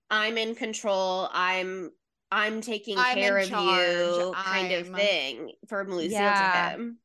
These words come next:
Speaker 3: Oh my God. Yeah. They're all, also all these other details where she, like, Lucille, like, doesn't wanna ever be naked. And, like,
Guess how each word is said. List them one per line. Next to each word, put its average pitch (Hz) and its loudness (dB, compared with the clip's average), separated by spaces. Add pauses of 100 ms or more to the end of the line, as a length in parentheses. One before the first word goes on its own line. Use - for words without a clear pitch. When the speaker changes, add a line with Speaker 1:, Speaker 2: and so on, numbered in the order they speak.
(680)
Speaker 3:
Oh 247 0
my 214 -6
God. 208 0
Yeah. 226 0
They're 247 -4
all, 262 2
also 285 -2
all 220 -2
these 254 -6
other 269 -4
details 254 -6
where 226 -4
she, 226 -8
like, 208 0 (380)
Lucille, 247 -2
like, 208 0
doesn't 208 -2
wanna 196 -4
ever 196 -4
be 190 -6
naked. 208 -4
And, 185 -2
like, 170 -2